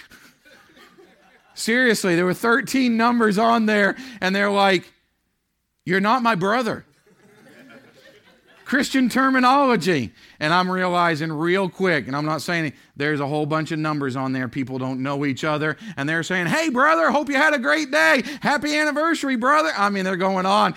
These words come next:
And these people are getting this saying, "I have no <laughs> idea." And so I'm sitting there, and I'm like, "Well, this is Peter."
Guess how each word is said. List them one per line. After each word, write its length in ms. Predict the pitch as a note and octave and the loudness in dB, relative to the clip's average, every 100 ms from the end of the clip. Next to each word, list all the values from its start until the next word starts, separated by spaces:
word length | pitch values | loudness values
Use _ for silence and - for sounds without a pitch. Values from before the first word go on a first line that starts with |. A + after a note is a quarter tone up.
| C4 A3+ | -8 -6
And 100 | D#3 | -2
these 160 | E3 D#3+ | -2 0
people 240 | F3 D#3 | -2 -2
are 60 | D3+ | -2
getting 260 | D3 D3 | -2 -2
this 200 | C3+ C#3+ | -4 -4
saying, 340 | - C3 A#2+ - - - | -6 -6 -6 -10 -18 -20
"I 80 | - | -18
have 120 | D#2+ | -16
no 260 | F2 F#2+ F#3+ C3+ | -12 -12 -12 -14
<laughs> 60 | A2+ | -12
idea." 440 | A2+ A2 G3+ G#3 - - - - - - _ _ - | -8 -8 -8 -10 -12 -14 -14 -16 -20 -20 _ _ -14
And 180 | G#2+ G2+ | -12 -10
so 80 | A#2+ | -8
I'm 140 | A2+ | -8
sitting 240 | - A2+ | -8 -10
there, 140 | A2+ A2+ | -8 -8
and 100 | A2+ | -8
I'm 80 | G#2+ | -10
like, 180 | G#2+ | -8
"Well, 240 | D3 F3+ F#3+ | -4 0 0
this 220 | G3 G3 | -2 -4
is 100 | G3 | -8
Peter." 580 | - C4 B3 A3+ A#3+ | -4 0 2 2 0